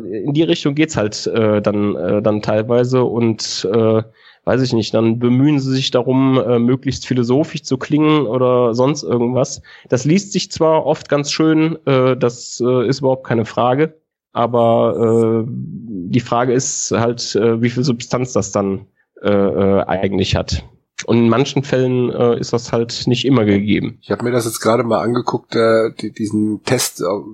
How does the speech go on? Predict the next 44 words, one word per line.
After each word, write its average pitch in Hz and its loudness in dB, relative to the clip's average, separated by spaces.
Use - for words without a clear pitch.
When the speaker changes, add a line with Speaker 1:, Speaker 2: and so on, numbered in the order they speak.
Speaker 2:
den 107 0
du 107 -4
vorhin 107 0
gemeint 104 2
hast, - -6
unter 104 0
den 101 -2
du 101 -6
noch 101 -2
was 101 -6
geschrieben 107 -2
hast. - -2
Ähm, 98 -2
ja, 95 0
ich - -6
bin 139 0
da 131 2
bei 117 2
dir. 107 2
Also, 113 0
wenn 123 -2
ich 123 -6
die 123 0
anderen 131 2
Wertungen 131 0
so 127 -8
sehe, 117 0
die 117 -2
andere 113 0
gemacht 104 -4
haben, 143 -2
ich - -6
hab 123 -2
jetzt 120 -4
deinen 113 2
Test - -4
zugegebenermaßen 127 0
nicht 113 -2
gelesen, 117 -2
aber, 113 0
äh, 104 -2
das 113 -2
klingt 143 0
beim, 120 0